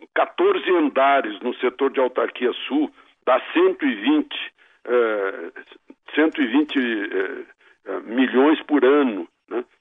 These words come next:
Cento e quinze milhões por ano o Ministério da Educação paga de aluguel, o Ministério da Cidade paga cento e quatro milhões por ano.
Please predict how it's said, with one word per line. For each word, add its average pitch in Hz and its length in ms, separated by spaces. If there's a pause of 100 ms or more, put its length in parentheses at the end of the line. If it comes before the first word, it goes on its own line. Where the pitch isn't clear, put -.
(100)
Cento 190 280
e 147 60
quinze 156 320
milhões 139 400
por 131 200
ano 156 160
o 156 100
Ministério 143 440
da 139 100
Educação 143 500
paga 139 300
de 123 80
aluguel, 135 420
o - 20
Ministério 123 520
da 135 140
Cidade 139 400
paga 143 320
cento 160 220
e 147 60
quatro 147 400 (340)
milhões 135 440
por 156 200
ano. 131 420